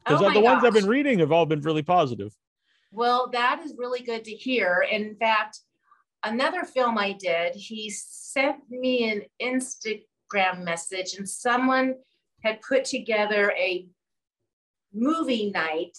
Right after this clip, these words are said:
Speaker 2: that you watch on your computer
Speaker 1: Hmm.
Speaker 2: or your iPhone, and they were reading this movie, Mystery Spot, it's called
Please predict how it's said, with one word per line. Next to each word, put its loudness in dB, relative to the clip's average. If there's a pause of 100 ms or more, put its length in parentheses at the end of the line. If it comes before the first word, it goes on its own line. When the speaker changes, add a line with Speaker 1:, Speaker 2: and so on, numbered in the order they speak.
Speaker 2:
that -8
you -10
watch 0 (260)
on 0
your -4
computer -2 (180)
Speaker 1:
Hmm. -4
Speaker 2:
or 2
your 0
iPhone, -2 (680)
and 0
they 0
were 0
reading 0 (180)
this -8
movie, -6
Mystery -2
Spot, -2
it's -6
called 0